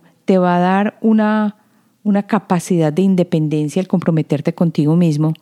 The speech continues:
que es increíble. No quiere decir que no vas a buscar ayuda cuando la necesites, pero sí quiere decir que tú sabes de que eres capaz y que sabes que puedes contar contigo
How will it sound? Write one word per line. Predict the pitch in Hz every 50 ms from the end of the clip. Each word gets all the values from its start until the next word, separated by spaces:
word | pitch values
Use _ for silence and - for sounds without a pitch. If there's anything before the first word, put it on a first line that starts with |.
| _ _ _ _ _ _ _ -
que | - - 180 180 190 - -
es | 160 - -
increíble. | - 185 170 156 - 156 151 147 147 151 139 135 135 - - _ - _ _ _ _ _ _ _ _ _ _ _ _ _ -
No | - 247 240
quiere | - 277 277 269 269
decir | 254 220 190 - 196 185 185 175 170 -
que | - 214 208 202 196 196 190 190 185 - - _ _ _ _ _ _ _ _ _ _ -
no | 214 185 190 185
vas | 175 170 -
a | 190
buscar | 175 170 - - 160 143 151
ayuda | 147 143 170 202 254 262 190 156 - _ _ _ _ - _ _
cuando | - - 170 160 160 160
la | 160 156
necesites, | 156 151 143 - 143 135 - 214 220 208 - 175 -
pero | - 196 196 196
sí | - - 262
quiere | 262 - 302 302 302
decir | 294 277 262 226 - 240 226
que | - 247 226
tú | - 240 220
sabes | 202 - - 214 202 190 185 190 247 294 220 - - _ _ _ _ _ -
de | 185 175
que | - - 185 185 185 185 190 190 - - -
eres | 185 180 175 190 175 -
capaz | - - 165 - 254 269 269 233 220 220 - - - _ _ -
y | 220 226 233 220
que | - - 214 202
sabes | - - - - 208 185 180 185 220 254 240 -
que | - 196
puedes | - - 180 175 180 -
contar | - 185 165 - 165 156 -
contigo | - 170 170 - 240 247 226 214 214